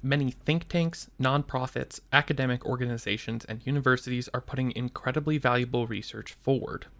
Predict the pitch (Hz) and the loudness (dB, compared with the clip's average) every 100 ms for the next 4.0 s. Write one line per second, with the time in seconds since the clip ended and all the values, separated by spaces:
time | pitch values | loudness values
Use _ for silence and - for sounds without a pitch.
0 | - - 117 123 151 165 165 165 131 123 | -14 -4 -2 2 2 4 2 0 -4 -4
1 | 117 127 120 110 123 117 110 110 117 - | 2 2 0 0 2 2 0 -2 -6 -4
2 | 110 - 120 113 165 160 - 156 - 117 | -4 -6 -10 0 0 0 0 -2 0 -4
3 | - 165 165 160 151 156 151 156 151 | 2 2 2 0 0 0 0 0 0